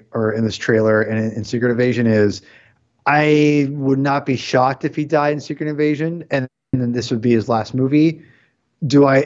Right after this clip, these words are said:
am I, do I feel more confident in that? No. But I would not, I still would not be shocked if he was, if he died in Secret Invasion and this would be his last movie. So that's kind of, that's exactly how I,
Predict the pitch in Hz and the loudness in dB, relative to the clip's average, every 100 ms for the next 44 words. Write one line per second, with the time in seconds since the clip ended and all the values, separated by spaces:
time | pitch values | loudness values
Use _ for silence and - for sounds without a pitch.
0 | - 151 139 135 - 147 147 139 - 170 | 0 0 0 0 -4 -4 0 -2 0 2
1 | 151 139 131 - 143 156 185 190 185 190 | 2 0 -4 -6 -8 -6 -4 -4 -2 -2
2 | - - 120 95 - _ _ _ _ 135 | -4 -8 -6 -6 -10 _ _ _ _ -2
3 | 143 147 - _ 143 143 135 143 143 - | 2 2 -2 _ 0 0 0 -4 -8 -6
4 | 151 135 - 180 165 139 135 131 120 104 | -6 -6 -2 2 2 0 -2 -6 -8 -10
5 | 113 98 - - _ _ _ - 117 - | -10 -12 -16 -20 _ _ _ -12 -12 -6
6 | 113 107 101 113 113 113 107 107 - 135 | -4 -6 -8 -6 -4 -2 -2 -2 -4 -4
7 | 135 135 139 135 135 131 - - - 147 | 0 2 2 2 0 -4 -16 -20 -4 0
8 | 127 120 120 110 110 110 - 104 85 92 | 0 2 2 4 2 0 -2 -8 -8 -2
9 | 170 214 - 262 226 254 277 220 165 160 | 0 0 0 0 0 -2 -4 -6 -2 -2
10 | 160 165 151 139 127 | -2 -2 -4 -4 -4